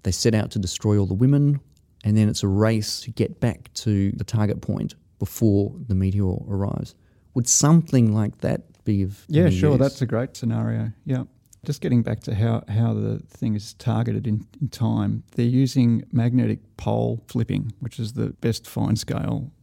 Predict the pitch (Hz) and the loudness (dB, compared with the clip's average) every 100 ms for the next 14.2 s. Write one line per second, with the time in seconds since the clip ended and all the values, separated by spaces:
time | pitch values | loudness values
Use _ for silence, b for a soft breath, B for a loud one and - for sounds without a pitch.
0 | - 117 110 113 110 110 104 127 117 - | -8 -4 0 0 0 -4 -6 -4 -4 -8
1 | _ - 131 - 117 113 113 - 113 107 | _ -2 -2 0 -2 0 0 -2 -4 -4
2 | 110 110 110 113 - 110 113 113 113 113 | -4 -2 -2 -6 -2 -2 0 -2 -4 -6
3 | - 110 - 117 113 110 - 110 110 110 | -6 -8 -6 -6 -4 -6 -6 -4 -2 -4
4 | 113 117 117 117 113 - - 117 120 117 | -4 -2 0 0 -2 -6 -4 -2 -2 -2
5 | 117 113 - 139 110 _ _ _ - 110 | -4 -4 -6 -10 -12 _ _ _ -6 -4
6 | 113 - _ - - - 135 117 - 117 | -4 -10 _ -20 -14 -4 0 0 0 -2
7 | 117 113 110 123 117 110 117 123 107 - | 0 0 -2 -4 -6 -4 -2 -2 -4 -4
8 | 110 - 110 - 120 110 110 113 110 - | -6 -4 -10 -8 -6 -2 -2 0 -2 -2
9 | - 110 110 113 113 113 - 117 - 117 | -4 -4 -2 -2 -2 -4 -8 -8 -6 -8
10 | 117 135 104 104 - 113 110 110 110 90 | -8 -6 -6 -6 -6 -6 -4 0 2 0
11 | B B 123 123 120 - - - 110 113 | B B 2 2 2 -4 -14 -4 -4 -4
12 | - 113 110 107 107 110 101 - 110 110 | -8 -8 -6 -4 -4 -4 -6 -4 -4 -4
13 | - 117 - 120 117 - 113 110 110 104 | -6 -8 -2 0 0 -4 -4 -2 -2 -4
14 | - - | -8 -16